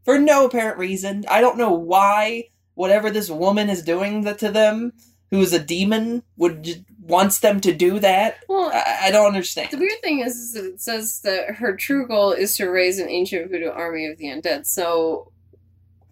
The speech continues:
Speaker 2: how do you do that when you, when you make them voodoo dolls
Speaker 1: I don't
Speaker 2: that,
Speaker 1: know.
Speaker 2: that can't do anything?
Speaker 1: One thing I also wanted to bring up, voodoo, and this is a bunch of white people.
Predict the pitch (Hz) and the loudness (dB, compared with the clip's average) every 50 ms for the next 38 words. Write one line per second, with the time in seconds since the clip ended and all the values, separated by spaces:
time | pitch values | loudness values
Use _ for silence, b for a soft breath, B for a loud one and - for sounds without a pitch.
0 | _ _ - 202 208 226 226 277 285 277 226 254 247 262 247 240 220 180 190 202 | _ _ -8 -2 0 2 4 4 4 2 2 -2 -4 0 0 0 0 0 -2 -2
1 | 196 185 185 180 170 170 _ _ _ _ _ _ _ - 190 190 190 185 190 190 | -2 -2 -2 -4 -6 -8 _ _ _ _ _ _ _ -6 -4 -4 -2 -2 -2 -2
2 | 196 - 202 185 175 175 175 180 175 170 151 147 135 - - - - - - - | -2 -2 -4 -6 -4 -4 -4 -4 -4 -4 -8 -8 -8 -8 -8 -10 -10 -10 -12 -12
3 | - _ - - 185 196 180 160 151 151 143 139 139 226 196 170 160 - 185 185 | -12 _ -2 0 2 2 2 2 2 2 2 2 2 0 0 -2 -2 -2 -2 -2
4 | 170 170 170 160 165 - 156 139 - - - 285 339 349 330 262 240 247 262 254 | 0 -2 -4 -6 -8 -10 -12 -10 -4 0 2 2 4 4 4 6 6 6 6 4
5 | 254 233 214 202 190 165 160 156 165 160 165 170 175 - - _ _ - - 160 | 2 -2 -2 -2 -4 -4 -2 -2 -2 0 0 0 -2 -2 -6 _ _ -16 -8 -2
6 | 175 277 339 359 359 269 220 180 156 147 151 170 208 214 _ _ _ _ _ _ | 2 4 4 4 4 4 2 2 2 0 0 -2 -4 -6 _ _ _ _ _ _
7 | _ _ _ _ _ _ _ _ _ _ _ _ - 185 214 254 294 277 269 262 | _ _ _ _ _ _ _ _ _ _ _ _ 0 2 4 4 4 2 2 4
8 | - 311 302 277 277 226 196 220 285 302 285 - - 226 220 214 - 151 131 - | 4 4 4 4 0 0 2 2 2 2 2 0 -4 -4 -4 -4 -4 -6 -8 -8
9 | - | -10